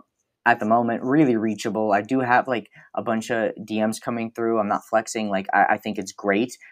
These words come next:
Uh, the more D Ms, the better. And I'm trying to mechanize that where I can respond to everyone at the same time. And I started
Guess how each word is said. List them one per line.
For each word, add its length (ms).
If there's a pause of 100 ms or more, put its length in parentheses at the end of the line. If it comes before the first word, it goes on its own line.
Uh, 220
the 100
more 240
D 240
Ms, 160
the 80
better. 440 (240)
And 240
I'm 160
trying 460
to 140
mechanize 600
that 340
where 320
I 80
can 160
respond 380
to 120
everyone 320
at 120
the 60
same 300
time. 400
And 120
I 60
started 560